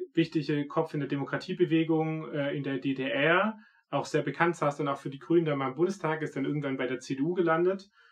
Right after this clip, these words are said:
äh, saß dann auch im Bundestag, Bundestag, also eine Widerstandskämpferin aus der D D R. Und,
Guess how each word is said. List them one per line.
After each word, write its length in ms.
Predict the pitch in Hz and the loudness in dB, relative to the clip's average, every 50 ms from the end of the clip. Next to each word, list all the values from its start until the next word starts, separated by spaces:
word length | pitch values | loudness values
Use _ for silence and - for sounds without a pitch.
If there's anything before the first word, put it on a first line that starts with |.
| _ _ _ | _ _ _
äh, 120 | - 151 131 | -8 -6 -6
saß 280 | - - 151 143 143 | -2 0 2 0 2
dann 160 | - 147 135 143 | 0 0 0 0
auch 160 | 160 156 - | 0 0 0
im 60 | 175 | 2
Bundestag, 580 | 165 175 175 170 - - 160 160 165 165 165 160 - 349 - - 160 156 | 2 2 2 2 0 -2 -2 0 0 -2 -4 -6 -8 -10 -12 -12 -12 -8
Bundestag, 460 | - 165 160 156 156 - - 147 139 139 | -6 -4 -4 -4 -6 -6 -6 -6 -4 -4
also 180 | 131 120 135 | -6 -6 -6
eine 160 | 131 135 127 123 | -6 -6 -6 -6
Widerstandskämpferin 880 | 139 135 135 156 160 156 - 160 160 160 - - 156 147 - 151 143 | -8 -8 -8 -6 -6 -4 -4 -4 -4 -4 -4 -6 -6 -6 -4 -4 -6
aus 140 | 135 135 - | -6 -6 -8
der 80 | - - | -10 -8
D 140 | - 135 131 | -8 -8 -6
D 100 | 139 135 | -4 -4
R. 240 | 147 156 170 165 - _ _ _ _ - - _ _ _ _ _ _ _ _ _ | -2 -2 -4 -4 -8 _ _ _ _ -20 -20 _ _ _ _ _ _ _ _ _
Und, 580 | - 170 160 160 165 165 165 165 170 170 160 | 4 6 6 8 6 6 6 4 2 2 0